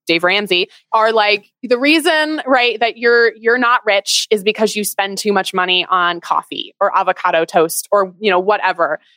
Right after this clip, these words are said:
And one, that's not true, <laughs> right? The math doesn't work out. Two, it implies, right, that, that you, you can't have fun, right? That money is only meant to be saved and hoarded,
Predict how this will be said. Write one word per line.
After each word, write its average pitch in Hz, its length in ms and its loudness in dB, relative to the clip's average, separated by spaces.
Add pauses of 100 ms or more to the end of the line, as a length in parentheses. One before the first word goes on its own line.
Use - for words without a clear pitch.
(140)
And 196 380 -2 (240)
one, 302 440 0
that's 262 160 -4
not 226 160 -2
true, 175 400 2
<laughs> - 20 4
right? 233 180 2
The 226 60 -2
math 214 320 -2
doesn't 220 240 0
work 180 240 -2
out. 160 320 0 (500)
Two, 370 220 0
it 302 100 4
implies, 262 640 0
right, 202 300 0
that, 185 240 0 (160)
that 180 320 2 (880)
you, 240 680 2
you 214 140 -4
can't 269 400 -2
have 220 280 -2
fun, 180 460 -4 (120)
right? 208 280 0
That 202 160 -2
money 226 320 -2
is 208 180 0
only 254 320 2
meant 220 220 -4
to 214 80 -4
be 202 160 -4
saved 220 680 0
and 202 180 -2
hoarded, 240 580 2